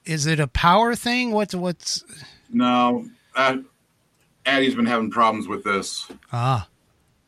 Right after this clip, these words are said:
Speaker 2: When she's doing her lives.
Speaker 1: Really? Okay. Well, that's
Speaker 2: Let
Speaker 1: not
Speaker 2: me,
Speaker 1: cool. All right.
Speaker 2: uh,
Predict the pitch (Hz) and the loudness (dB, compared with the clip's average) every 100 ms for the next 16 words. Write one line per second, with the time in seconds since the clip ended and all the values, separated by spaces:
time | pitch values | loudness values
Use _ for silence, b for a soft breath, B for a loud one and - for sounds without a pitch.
0 | _ _ _ _ _ _ 104 98 110 117 | _ _ _ _ _ _ -8 -6 -2 -2
1 | 101 107 113 101 92 87 85 - - _ | 0 2 2 4 2 2 -2 -8 -14 _
2 | _ _ _ _ _ _ _ _ _ _ | _ _ _ _ _ _ _ _ _ _
3 | _ _ _ _ _ _ - - 135 160 | _ _ _ _ _ _ -20 -6 0 2
4 | 131 113 104 - 156 147 131 123 147 - | 2 -2 -8 -10 -8 -4 -2 -2 -4 -10
5 | _ _ _ _ _ _ _ _ _ - | _ _ _ _ _ _ _ _ _ -4
6 | 139 156 - 151 131 107 139 - _ _ | 2 2 2 0 -2 -2 -6 -8 _ _
7 | 170 180 139 107 - - | 10 10 10 2 -8 -12